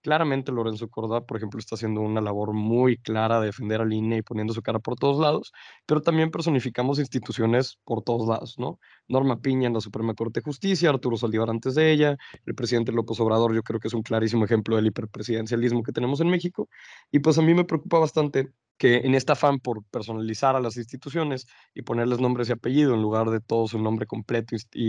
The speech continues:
y lo que representa la institución y su función electoral, pues estamos, eh, yéndonos en contra de una persona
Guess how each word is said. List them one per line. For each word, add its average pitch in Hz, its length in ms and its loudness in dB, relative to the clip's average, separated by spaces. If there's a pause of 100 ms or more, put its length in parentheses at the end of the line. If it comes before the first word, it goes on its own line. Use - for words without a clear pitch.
(180)
y 104 40 -2
lo 127 140 -4
que 110 100 -10
representa 117 400 -4
la 127 100 2
institución 123 520 2
y 110 40 4
su 107 120 -4
función 113 280 0
electoral, 180 460 2 (540)
pues 139 180 6
estamos, 131 600 2
eh, 110 340 0
yéndonos 123 520 2
en 110 100 -2
contra 123 340 -2
de 107 240 -4
una 151 220 2
persona 120 460 -6